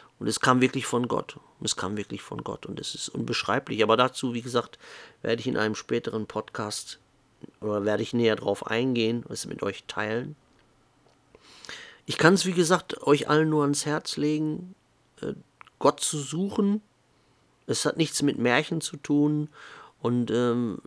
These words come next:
lasst euch auch nicht davon abbringen, wenn jetzt überall Videos oder Kommentare, „Ja, die Bibel ist verfälscht, die Bibel ist verfälscht.“ Ähm, Gott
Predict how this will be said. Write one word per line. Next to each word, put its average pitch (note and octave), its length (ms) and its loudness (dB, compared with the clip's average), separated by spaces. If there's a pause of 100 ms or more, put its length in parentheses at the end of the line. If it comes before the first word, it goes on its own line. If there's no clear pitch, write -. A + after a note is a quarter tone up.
lasst - 260 -2
euch - 180 0
auch C3+ 120 6
nicht C#3 240 6
davon B2+ 540 2
abbringen, B2+ 840 2
wenn B2+ 140 6
jetzt A#2+ 220 2
überall A2+ 520 0 (440)
Videos C3 640 4
oder A2 180 4
Kommentare, A#2 680 2
„Ja, D#3 140 2
die B2+ 100 2
Bibel B2+ 280 -2
ist A2+ 120 -2
verfälscht, A#2 480 -2
die A#2+ 60 -4
Bibel B2 260 -2
ist - 200 -6
verfälscht.“ A#2 680 0 (1000)
Ähm, A#2 440 0
Gott - 440 6